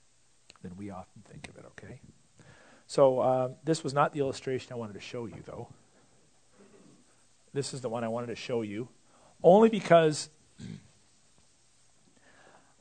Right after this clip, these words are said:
uh, this illustration, I mean, I've reworked it a little bit, but this basic illustration was ex-,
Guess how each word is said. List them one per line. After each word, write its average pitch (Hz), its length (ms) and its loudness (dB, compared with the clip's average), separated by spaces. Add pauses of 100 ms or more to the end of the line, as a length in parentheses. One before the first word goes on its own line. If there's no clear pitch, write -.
(120)
uh, 127 120 10 (100)
this 170 320 6
illustration, 156 1040 4 (240)
I - 40 -12
mean, 139 140 -6
I've 131 200 4
reworked 135 560 -2
it 135 80 -2
a - 20 -2
little 127 160 -2
bit, 127 160 -2
but 143 100 -6
this 151 140 2
basic 196 420 6
illustration 147 540 -2
was 135 320 -6
ex-, - 260 -12